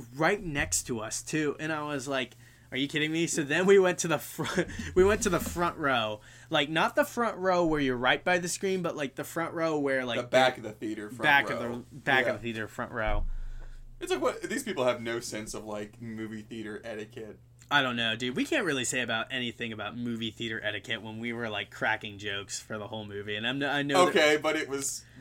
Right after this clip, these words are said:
Speaker 2: Barbarian Friday.
Speaker 1: I mean, it was
Speaker 2: I
Speaker 1: Bar-
Speaker 2: was allowed to.
Speaker 1: I know. You gotta, oh my gosh. That is, like, we're s-, we're on the topic of X and Pearl, so real quick, I'm just gonna, I
Speaker 2: Go.
Speaker 1: mentioned this on my last podcast I did with, uh, Chase Sumner.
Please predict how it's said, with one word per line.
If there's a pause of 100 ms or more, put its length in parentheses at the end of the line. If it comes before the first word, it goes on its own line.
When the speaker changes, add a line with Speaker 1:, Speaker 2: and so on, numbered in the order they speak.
(200)
Speaker 2:
Barbarian
Friday.
Speaker 1:
I
mean,
it
was
Speaker 2:
I
Speaker 1:
Bar-
Speaker 2:
was
allowed
to.
Speaker 1:
I
know.
You
gotta, (140)
oh
my
gosh.
That
is,
like, (480)
we're
s-,
we're
on
the
topic
of
X
and
Pearl,
so
real
quick,
I'm
just
gonna,
I
Speaker 2:
Go.
Speaker 1:
mentioned
this
on
my
last
podcast
I
did
with,
uh,
Chase
Sumner.